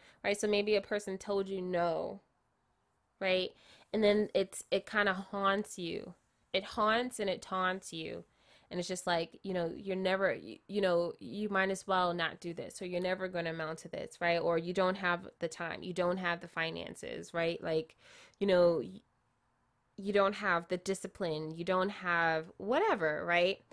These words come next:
And that kinda sorta, like, causes you to, uh, it kinda sorta causes you to think of that rather than the positive,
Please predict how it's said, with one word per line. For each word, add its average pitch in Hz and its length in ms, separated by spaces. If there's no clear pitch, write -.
And 220 160
that 220 220
kinda 247 280
sorta, 214 380
like, 190 280
causes 185 560
you 190 220
to, 180 720
uh, 170 440
it 220 120
kinda 254 320
sorta 220 520
causes 233 320
you 214 160
to 185 380
think 247 180
of 190 220
that 202 420
rather 180 360
than 175 200
the 165 60
positive, 185 880